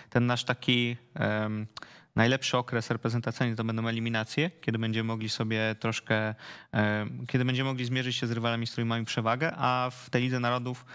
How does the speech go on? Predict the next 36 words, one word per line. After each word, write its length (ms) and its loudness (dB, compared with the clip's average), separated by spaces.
to 80 0
będzie 200 4
takie 240 0
zbieranie 380 0
doświadczenia 840 0
i, 600 -2
i 60 -8
konfrontacja 520 -2
z 40 -8
tymi 140 2
najlepszymi. 520 0
Oby 240 2
oczywiście 540 0
ona 200 4
przynosiła 380 0
też 140 -4
jakieś 240 -2
efekty, 320 2
no 80 2
bo 80 2
jak 120 0
to 100 -2
będzie 220 0
zawsze 280 0
wyglądało, 520 -2
e, 300 4
tak, 240 0
że 380 2
my 120 0
wychodzimy, 480 0
dostajemy 440 0
srogą 300 -2
lekcję, 340 -2
piłkarze 340 0
mówią, 200 0
że 160 -2